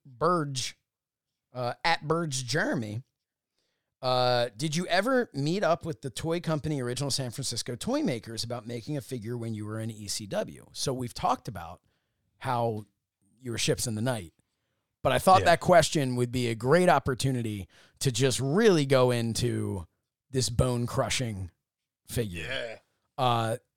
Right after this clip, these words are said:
Speaker 1: it looks so frickin' good. Um,
Speaker 2: Yeah. Yeah, I got some, uh, you know what?
Speaker 1: Do it.
Speaker 2: Since,
Speaker 1: Patreon.
Speaker 2: uh, we're on the, we're, we're, Patreon, uh,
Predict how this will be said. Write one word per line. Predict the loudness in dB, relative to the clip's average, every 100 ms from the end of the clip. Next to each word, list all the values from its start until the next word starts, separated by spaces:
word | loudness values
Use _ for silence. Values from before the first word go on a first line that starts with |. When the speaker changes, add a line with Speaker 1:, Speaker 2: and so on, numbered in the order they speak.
| -2
Speaker 1:
it | 0 2
looks | 4 4 4
so | 0 4 6 6
frickin' | 2 -2 -2 0 0 0
good. | -2 -8 -12 -16 _ _ _ _ _ _ _ _ -6
Um, | -2 0 0 -2 -4 -6
Speaker 2:
Yeah. | -6 -6 -8 -20 -20 _ _ _
Yeah, | -4 -4 -2
I | -2
got | 0 0
some, | -2 -2 0
uh, | 0 0 -2 -6 _ _ _ _ _ _ _ _ _ _ _ _ _ -16
you | -8
know | -6
what? | -4 -6 -12 -20 _ _ _ _ _ _
Speaker 1:
Do | -10
it. | -10 -10 _
Speaker 2:
Since, | -6 0
Speaker 1:
Patreon. | 2 2 2 2
Speaker 2:
uh, |
we're | 2 0
on | 0
the, | -2 -10 _
we're, | _ -16 -16
we're, | -20 _ _ _ -8
Patreon, | -8 -6 -6 -6 -6 -6
uh, | -2 0 0